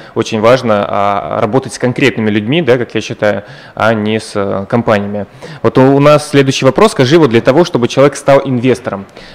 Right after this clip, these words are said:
а, что ему для этого требуется? Какая сумма денег, какое образование, к-, какое место проживания? Есть ли какие-то критерии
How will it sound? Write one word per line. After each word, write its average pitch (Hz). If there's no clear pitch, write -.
а, 101
что 175
ему 156
для 120
этого 120
требуется? 110
Какая 147
сумма 143
денег, 107
какое 147
образование, 117
к-, 104
какое 139
место 147
проживания? 123
Есть 170
ли 156
какие-то 139
критерии 127